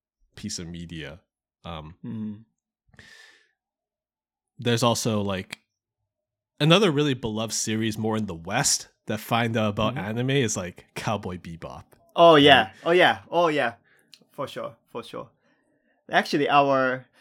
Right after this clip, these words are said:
Speaker 2: our logo is, uh, Cowboy Bebop s-, themed, right? So
Speaker 1: Oh, the, the type font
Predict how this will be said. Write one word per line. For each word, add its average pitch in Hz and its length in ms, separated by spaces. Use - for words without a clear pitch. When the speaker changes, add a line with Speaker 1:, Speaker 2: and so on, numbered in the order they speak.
Speaker 2:
our 127 220
logo 123 280
is, 107 220
uh, 107 180
Cowboy 110 300
Bebop 104 280
s-, - 240
themed, 107 300
right? - 280
So - 260
Speaker 1:
Oh, 135 260
the, 117 220
the 110 140
type 156 280
font - 380